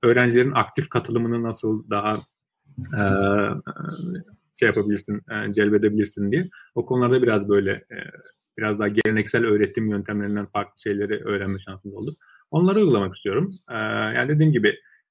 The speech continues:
geleneksel hani işte ben ders anlattım, sonra sınav şunlar, ödevler şunlar, e, o ödevlerde de çat çat çat yani sonuca bakarım, e, puan veririm gibi değil de biraz daha hakikaten bu dersi alan bir insan dersten, e, inspire olarak, e,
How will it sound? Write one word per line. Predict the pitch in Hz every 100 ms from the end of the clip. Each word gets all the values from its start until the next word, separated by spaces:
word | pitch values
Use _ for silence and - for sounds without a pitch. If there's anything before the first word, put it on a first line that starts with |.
| _
geleneksel | 170 147 135 135 139
hani | 127 127
işte | 131 - 120
ben | 135 135
ders | 131 127
anlattım, | 123 120 - 143 147 -
sonra | - 123 123 123 131 -
sınav | - 123 123
şunlar, | 120 120 127 143 - -
ödevler | 127 117 117 117
şunlar, | - 110 117 135
e, | - - 117 -
o | 117
ödevlerde | 117 117 117 113 117
de | 117 113 -
çat | 113
çat | 113 -
çat | 123 - -
yani | 107
sonuca | 104 117 110 113
bakarım, | 107 117 117 123
e, | 120 107 107 107
puan | 113 113 110
veririm | 110 110 110
gibi | 110 123
değil | 190 139
de | 156 - - - _
biraz | 165 147 123
daha | 143
hakikaten | 139 139 127 123
bu | 143
dersi | 143 131 -
alan | 120 123 120
bir | 110
insan | 104 143 156 - _ _ -
dersten, | 120 117 - 147 147 151
e, | 117 110 110 110 110 117
inspire | 110 - 123
olarak, | 120 117 110 - -
e, | 117